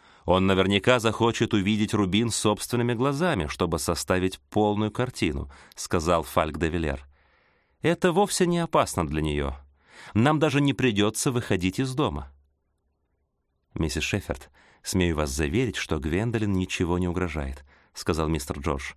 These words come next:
«Ваше мнение, должно быть, основывается на предвзятом отношении.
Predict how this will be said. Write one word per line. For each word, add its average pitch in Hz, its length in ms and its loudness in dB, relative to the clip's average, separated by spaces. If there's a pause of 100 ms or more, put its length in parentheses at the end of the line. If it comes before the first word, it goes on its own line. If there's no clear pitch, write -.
(400)
«Ваше 156 280 2
мнение, 202 260 2
должно 185 280 0
быть, 170 140 -4
основывается 156 640 -2
на 156 100 0
предвзятом 143 520 -2
отношении. 87 680 0